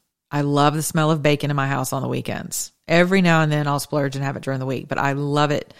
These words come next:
It's just, it reminds me of home, right? And so, um, I'm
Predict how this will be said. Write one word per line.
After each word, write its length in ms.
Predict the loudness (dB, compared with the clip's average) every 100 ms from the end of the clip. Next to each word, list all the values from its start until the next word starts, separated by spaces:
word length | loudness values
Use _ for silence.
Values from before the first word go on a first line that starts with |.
| -20 -20 -10 -4
It's 200 | -2 0
just, 220 | -2 0
it 80 | 0
reminds 420 | 0 0 0 -2
me 240 | -4 -4
of 160 | -6 -6
home, 360 | -4 -4 -6 -14 _ _ _ _
right? 380 | 0 0 0 -6 -20 -20 -8
And 200 | -2 -2
so, 600 | -2 2 4 4 4 2 -2
um, 480 | 0 2 2 0 -4 -2
I'm 380 | 2 2 0